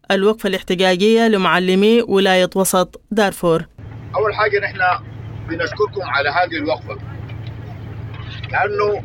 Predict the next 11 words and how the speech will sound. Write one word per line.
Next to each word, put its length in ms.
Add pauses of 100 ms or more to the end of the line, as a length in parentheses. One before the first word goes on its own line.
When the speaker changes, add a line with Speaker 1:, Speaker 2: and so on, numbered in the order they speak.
(260)
Speaker 2:
بنفتكر 460
إنه 480 (640)
كل 140
الشعارات 520
اللي 140
انتوا 160
رافعينها 420
الآن 320
دي 160 (960)
هي 160
شعارات 520